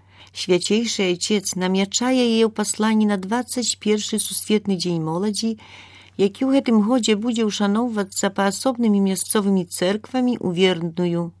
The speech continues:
нядзелю, дзявятага красавіка. Ягоны лозунг узяты са сто дзевятнаццатага псальму: "Тваё слова ёсць светачам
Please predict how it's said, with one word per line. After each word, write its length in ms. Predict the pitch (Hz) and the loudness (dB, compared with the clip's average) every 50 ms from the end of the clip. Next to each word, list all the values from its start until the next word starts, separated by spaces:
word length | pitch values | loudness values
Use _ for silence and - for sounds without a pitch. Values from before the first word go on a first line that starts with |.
| _ - | _ -4
нядзелю, 640 | 160 170 156 143 - - 156 156 170 185 208 240 240 - _ _ _ - | -2 -2 -2 -2 -4 -2 -2 0 0 0 -2 -4 -4 -6 _ _ _ -2
дзявятага 560 | - 190 170 156 170 170 190 - 202 208 202 | 0 0 0 0 0 -2 -2 -2 -2 -2 -2
красавіка. 720 | - 196 196 190 - - 180 170 175 - - - 151 143 143 - - - - - - - - - - - - - - - - - - | -2 -4 -4 -4 -4 -4 -4 -4 -4 -6 -4 -4 -4 -4 -4 -8 -16 -20 -20 -20 -20 -20 -20 -20 -20 -20 -20 -20 -20 -20 -12 -4 0
Ягоны 540 | 185 185 180 170 165 208 240 247 247 240 208 | 2 2 2 2 2 0 2 2 4 4 4
лозунг 540 | 202 233 254 247 190 196 185 175 175 - - | 4 4 2 0 0 -2 -2 -2 -4 -6 -4
узяты 480 | - 196 175 180 208 226 233 226 - 202 | -4 -2 0 0 -2 -2 -2 -2 -2 -2
са 160 | - - 190 | -2 -2 -2
сто 300 | - - - - 247 233 | -2 -2 -2 0 0 0
дзевятнаццатага 800 | 214 214 196 214 208 214 220 226 220 - - 214 226 214 202 214 | 0 0 0 0 0 0 -2 -2 -2 -6 -6 -4 -2 -2 -2 -2
псальму: 640 | 214 - - - 202 196 190 185 175 165 151 147 - - - - - - - - - - - - - - - - _ - - | -4 -4 -4 -2 -2 0 0 -2 -2 -2 -4 -4 -6 -10 -16 -20 -20 -20 -20 -20 -20 -20 -20 -20 -20 -20 -20 -20 _ -12 -4
"Тваё 320 | 165 185 190 190 202 214 | 0 2 4 4 4 2
слова 400 | 202 - - 233 254 254 226 220 | 2 0 0 0 0 2 2 2
ёсць 320 | 208 202 208 220 214 - | 2 2 2 2 0 0
светачам 800 | - - - - 180 202 247 254 247 247 240 - - 226 226 220 | -2 -4 -6 -4 0 0 0 2 2 0 -2 0 0 0 0 0